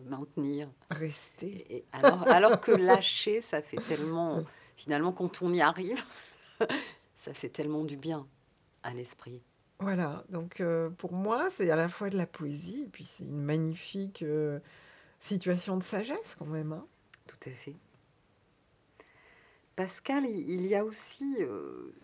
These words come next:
Speaker 1: des podcasts. J'ai, j'ai, j'ai vu une, une activité,
Speaker 2: Oui,
Speaker 1: euh,
Speaker 2: tout à fait. Alors ça, c'est la joie totale. C'est parce que je viens de la radio, je suis comme vous. Moi, je, au
Speaker 1: Mhm.
Speaker 2: départ, j'ai, je travaillais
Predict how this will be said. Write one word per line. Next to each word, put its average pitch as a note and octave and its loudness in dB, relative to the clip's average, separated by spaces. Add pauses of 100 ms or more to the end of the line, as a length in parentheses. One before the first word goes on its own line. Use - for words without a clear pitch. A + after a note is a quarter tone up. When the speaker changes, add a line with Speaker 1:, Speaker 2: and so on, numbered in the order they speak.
(120)
Speaker 1:
des E3 -4
podcasts. F#3+ -4 (360)
J'ai, D#3+ -14
j'ai, D#3 -14
j'ai - -12
vu D#3+ -12
une, E3+ -6 (140)
une D3 -12
activité, E3 -10
Speaker 2:
Oui, B3+ 6
Speaker 1:
euh, A3+ 0
Speaker 2:
tout G#3 8
à A3 10
fait. A3 4
Alors F3+ 6
ça, F#3+ -2
c'est F#3+ -2
la D#3 2
joie G3+ 0
totale. G3+ -2
C'est G3+ -8
parce F#3 -6
que G#3+ -10
je G3 -8
viens G#3+ -2
de G3+ -6
la F#3 -2
radio, G3 -6
je - -10
suis - -20
comme F3+ -8
vous. G#3+ -10
Moi, E3 -8
je, C#3 -12
au D3+ -10
Speaker 1:
Mhm. D3+ -8
Speaker 2:
départ, F#3 -6
j'ai, F3+ -6 (240)
je - -16
travaillais F3 2